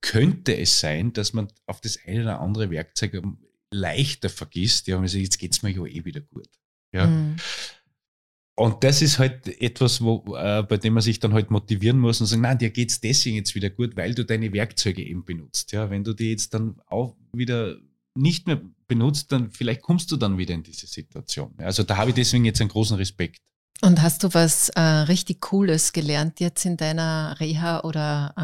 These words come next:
Speaker 2: Rekonvaleszenzzeit, wo du sagst, "Okay, das ist ein Werkzeug, ähm, das, da bin ich so froh, dass ich's kennengelernt habe und jetzt verwenden kann"?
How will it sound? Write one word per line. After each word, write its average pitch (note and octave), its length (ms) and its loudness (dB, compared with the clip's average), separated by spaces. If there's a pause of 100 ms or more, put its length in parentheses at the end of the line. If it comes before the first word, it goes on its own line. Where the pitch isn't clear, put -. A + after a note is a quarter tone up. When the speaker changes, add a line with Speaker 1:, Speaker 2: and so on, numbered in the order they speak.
Speaker 2:
Rekonvaleszenzzeit, D#3 1600 -2
wo E3+ 80 -4
du E3+ 100 -2
sagst, - 420 -4
"Okay, D3 380 -4 (240)
das D3+ 240 2
ist F#3 140 2
ein D3+ 320 0
Werkzeug, D#3 800 0 (380)
ähm, D3+ 680 2 (140)
das, - 380 -2
da E3+ 80 -2
bin F#3 160 6
ich E3+ 100 4
so F#3+ 100 4
froh, E3+ 300 2
dass F3+ 180 4
ich's - 280 0
kennengelernt D#3+ 800 2
habe E3+ 200 0
und D#3 120 -2
jetzt D3+ 180 -4
verwenden D3 480 -2
kann"? F#3+ 200 -8